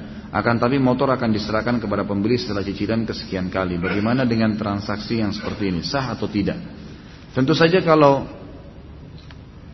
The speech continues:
tentu saja kalau seandainya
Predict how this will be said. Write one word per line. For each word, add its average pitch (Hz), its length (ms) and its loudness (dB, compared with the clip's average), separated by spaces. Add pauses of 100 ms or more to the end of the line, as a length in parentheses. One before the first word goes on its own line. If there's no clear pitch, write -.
(1400)
tentu 123 160 4
saja 156 320 6
kalau 151 240 8
seandainya 127 720 6